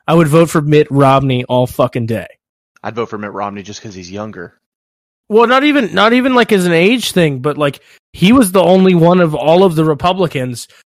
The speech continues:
Speaker 1: who actually voted yay in favor of impeaching Donald Trump. Like, so if he has the balls to, like, and it, and I'm not saying that Donald Trump should have been impeached either, but, like,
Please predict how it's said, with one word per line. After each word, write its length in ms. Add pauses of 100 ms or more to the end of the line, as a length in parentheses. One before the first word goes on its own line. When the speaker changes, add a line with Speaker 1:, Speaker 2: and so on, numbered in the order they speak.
(120)
Speaker 1:
who 180
actually 520
voted 560
yay 760
in 180
favor 340
of 100
impeaching 520
Donald 320
Trump. 360 (1400)
Like, 440 (100)
so 280
if 80
he 140
has 240
the 100
balls 540
to, 80
like, 260 (260)
and 120
it, 100
and 140
I'm 80
not 200
saying 260
that 260
Donald 320
Trump 260
should 120
have 80
been 100
impeached 500
either, 240
but, 180
like, 200